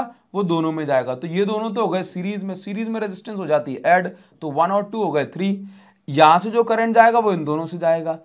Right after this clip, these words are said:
तो ये दोनों भी हो गए सीरीज में, तो इन दोनों को जोड़ दिया तो कितना बचा? टू और फ़ोर, सिक्स हो गया। बैटरी लगी है एक फ़ोर वोल्ट की। इसके बाद दोनों को हमने सॉल्व करा पैरेलल में, इसके बाद ये वाला स्टेप हमें करना है।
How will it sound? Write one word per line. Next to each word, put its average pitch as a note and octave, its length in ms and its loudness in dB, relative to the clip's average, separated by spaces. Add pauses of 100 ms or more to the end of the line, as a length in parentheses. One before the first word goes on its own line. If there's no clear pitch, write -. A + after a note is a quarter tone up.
(260)
तो G3 80 -4
ये F#3+ 300 -2
दोनों A3+ 380 0
भी A#3+ 100 -2
हो G#3 140 0
गए A3 160 -2
सीरीज A3 320 -8
में, A3 160 -6
तो G3+ 100 -6
इन F#3+ 180 -4
दोनों G#3+ 220 -6
को G#3+ 100 -6
जोड़ G3 260 -2
दिया G#3 160 -2
तो G#3 100 -2
कितना G#3 300 -2
बचा? C3 260 0 (160)
टू G3 180 0
और G#3 100 2
फ़ोर, A3+ 380 2 (220)
सिक्स - 320 -12
हो D#3 120 -6
गया। D#3 220 -4 (340)
बैटरी F3+ 320 0
लगी A3 300 -4
है A3+ 100 -2
एक A3 180 -10
फ़ोर C#3+ 200 -4
वोल्ट D#3 360 -6
की। D#3 280 -10 (300)
इसके F3 200 -8
बाद A3+ 200 4
दोनों F#3+ 320 -2
को A3+ 100 -2
हमने A3 220 -4
सॉल्व G3+ 360 0
करा A3 240 2
पैरेलल G#3+ 400 4
में, A3 240 -4 (300)
इसके F3 200 -6
बाद G3+ 240 6
ये F3+ 120 -2
वाला G#3 260 4
स्टेप G3+ 240 -8
हमें G#3 200 -6
करना G3 260 -6
है। G3 200 -8